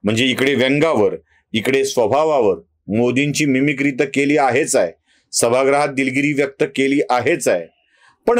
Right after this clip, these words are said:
द्वेष इतका ठासून भरलाय, इतका ठासून भरलाय की भाजपचे प्रदेशाध्यक्ष चंद्रशेखर बावनकुळे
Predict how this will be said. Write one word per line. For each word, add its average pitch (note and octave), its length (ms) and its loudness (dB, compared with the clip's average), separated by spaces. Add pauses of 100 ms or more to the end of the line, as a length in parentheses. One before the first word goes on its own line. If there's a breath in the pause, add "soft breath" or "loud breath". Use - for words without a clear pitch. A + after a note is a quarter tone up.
(140)
द्वेष A3+ 440 0
इतका A#3+ 360 -2
ठासून G#3 600 0
भरलाय, B2 460 0 (680)
इतका G#3 580 0
ठासून F#3+ 460 0
भरलाय A#2 460 0 (520 soft breath)
की D#3 80 0
भाजपचे C#3+ 800 0
प्रदेशाध्यक्ष D3+ 800 -2
चंद्रशेखर D3+ 720 0
बावनकुळे C#3 960 0